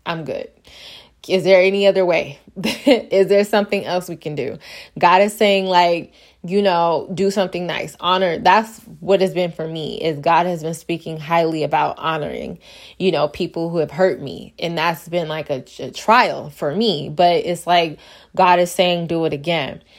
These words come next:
The thing is, a lot of us have turned away or committed these sins, quote unquote, quote, because of fear, right? Simply, you know, we're afraid of getting hurt again. Or look,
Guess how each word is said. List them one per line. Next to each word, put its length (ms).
The 100
thing 360
is, 220
a 60
lot 240
of 120
us 180
have 200
turned 340
away 560
or 240
committed 540
these 240
sins, 400
quote 260
unquote, 440
quote, 340
because 500
of 380
fear, 460
right? 540
Simply, 840
you 140
know, 160
we're 200
afraid 400
of 100
getting 220
hurt 200
again. 340
Or 260
look, 300